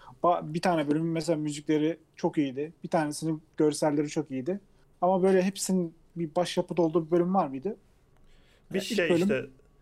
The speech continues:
Speaker 2: The,
Speaker 1: olabilir.
Speaker 2: The Ninth Jedi diye bir bölüm çok konuşulmuş. Ee, alt,
Speaker 1: İlk
Speaker 2: beşinci
Speaker 1: bölüm
Speaker 2: bölüm.
Speaker 1: güzeldi.
Speaker 2: Beşinci bölüm çok konuşulmuş. Ninth Jedi.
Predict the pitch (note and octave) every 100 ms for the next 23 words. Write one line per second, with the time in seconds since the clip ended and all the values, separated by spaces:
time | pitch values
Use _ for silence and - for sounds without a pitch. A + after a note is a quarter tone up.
0 | _ - E3+ D#3+ C#3 D3+ C#3 D3+ D3+ D#3
1 | D#3 - C#3 C#3 C3 B2+ B2+ A#2+ C3 B2
2 | B2 - - - A2 - A2+ F#3 - -
3 | _ _ _ _ _ _ _ _ - -
4 | - - B2+ B2 - G#3+ B2 - G3+ G#3+
5 | F3+ D#3 F3 D3+ C3 B2+ B2 C3 B2 A#2+
6 | A2 A2 - - A2+ - A#2+ C3+ - B2+
7 | B2 B2 A#2 A2 C#3+